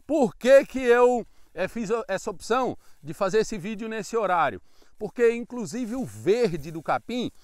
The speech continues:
ele fica mais bonito, né? Porque, pra mim, aqui esse cenário tá, é, maravilhoso, né? Então, pessoal, aí um, um detalhe. É, quando você for formar capim, o que que você tem que fazer?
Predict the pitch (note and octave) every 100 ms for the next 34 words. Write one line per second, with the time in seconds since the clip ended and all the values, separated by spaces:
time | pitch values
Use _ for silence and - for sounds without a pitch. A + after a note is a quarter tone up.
0 | - D#3 F3 G#3 G#3+ A3 F3+ G#3+ A3 A#3
1 | - B2 C#3 - D3+ F#3+ A3 F3+ G#3+ -
2 | G3+ A3 - A#3+ E3+ F#3 G3 D#3+ E3 F3+
3 | - - - - C#3+ D3 C#3+ E3+ F3+ E3
4 | G3 G#3 C#3+ C#3+ F#2+ F#2+ A2+ - - -
5 | - D4 C#4+ A3+ E3 - D3 G#2+ - -
6 | - F#3 A3+ C#4 C#4 B3 C4+ C#4+ D4+ A#3
7 | A#3+ A#3 G#2+ - - - - - _ -
8 | F3+ - C#4 D4 C4+ A#3+ - - A3+ B3
9 | A#3+ A3+ A3 A3+ G#3 - D3+ A#2 E3 D#3+
10 | A3 - C4 A3 A3+ - A3+ B2+ F#2+